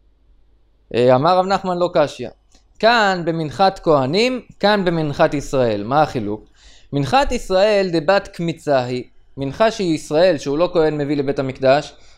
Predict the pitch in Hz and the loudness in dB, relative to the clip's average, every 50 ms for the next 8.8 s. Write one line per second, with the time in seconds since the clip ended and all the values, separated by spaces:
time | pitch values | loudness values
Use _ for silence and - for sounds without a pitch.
0 | _ - 127 127 139 139 131 - 170 170 185 180 170 - 175 170 190 208 196 202 | _ -2 2 4 4 4 4 4 2 2 2 2 0 0 0 2 2 0 0 0
1 | - 170 160 147 - 180 160 175 165 151 143 135 127 - 180 196 202 170 160 180 | -4 -6 -6 0 0 0 0 0 -2 -2 -4 -6 -2 2 2 2 2 4 2 2
2 | 196 196 214 202 190 175 - 220 202 196 - - 175 156 - - 165 165 170 156 | 2 2 2 0 0 0 0 -2 -2 -2 -4 -6 -8 -8 -4 -4 -2 -2 0 0
3 | 147 139 131 131 123 147 190 233 247 - 208 190 185 - - 202 233 240 233 226 | -2 -2 -2 -4 -4 0 2 2 2 2 0 -4 -6 -4 -4 -2 0 2 2 2
4 | 214 - - 233 247 262 285 277 262 233 220 208 - 220 233 233 220 208 202 196 | 0 0 -2 -2 0 2 2 2 2 0 -2 -4 -4 -4 -4 0 2 4 4 4
5 | 185 185 - 208 214 226 220 208 196 190 185 175 165 165 185 185 185 - - 175 | 2 2 0 0 2 2 4 4 4 4 2 0 0 0 2 2 2 2 4 4
6 | 165 160 156 151 147 131 127 - - - - - - - 147 143 139 156 175 202 | 4 4 2 0 -2 -4 -6 -8 -14 -20 -20 -20 -2 0 0 2 2 0 -2 -2
7 | 214 202 220 226 233 220 202 - 196 208 226 226 - 226 214 202 190 185 185 170 | -2 0 0 0 0 0 -2 0 2 2 2 2 0 -4 -4 -4 -4 -4 -4 -6
8 | 165 214 208 208 - 214 190 - 196 202 214 208 - 294 294 262 | -2 -2 -2 -2 -2 -6 -8 -6 -6 -6 -6 -2 0 0 0 0